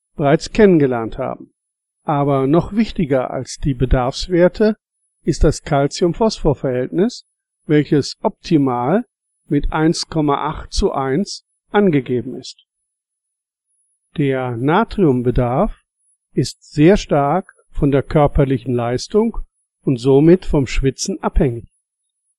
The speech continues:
Der Anstieg in den Leistungsgruppen leichte bis sehr schwere Arbeit ist beachtlich. Natrium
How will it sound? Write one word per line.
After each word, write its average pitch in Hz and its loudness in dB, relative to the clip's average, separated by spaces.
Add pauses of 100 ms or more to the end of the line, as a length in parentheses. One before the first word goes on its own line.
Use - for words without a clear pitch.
(300)
Der 135 -2
Anstieg 165 0
in 151 2
den 131 2
Leistungsgruppen 127 -4
leichte 123 -2 (320)
bis - -2
sehr 143 2
schwere 135 -2
Arbeit 127 -4
ist - -12
beachtlich. - -10 (840)
Natrium 170 0